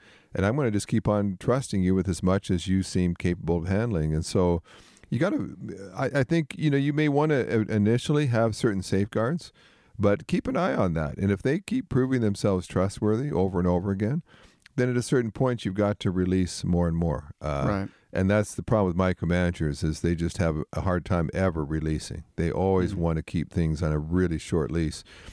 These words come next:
Speaker 1: And because of that, they're so focused on managing these people's day-to-day activities that, that leaders don't have time to actually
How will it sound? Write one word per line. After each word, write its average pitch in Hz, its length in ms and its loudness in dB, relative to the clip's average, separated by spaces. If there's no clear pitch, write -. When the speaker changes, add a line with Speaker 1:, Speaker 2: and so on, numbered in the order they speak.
Speaker 1:
And 95 160 0
because 113 300 0
of 104 120 0
that, 92 280 2
they're 92 140 2
so 107 200 2
focused 104 560 0
on 85 140 2
managing 87 560 2
these 82 220 0
people's 85 420 0
day-to-day 85 560 2
activities 82 720 0
that, 87 120 0
that 92 240 0
leaders 92 360 2
don't 90 180 2
have 90 180 0
time 87 280 2
to 82 80 2
actually 80 500 0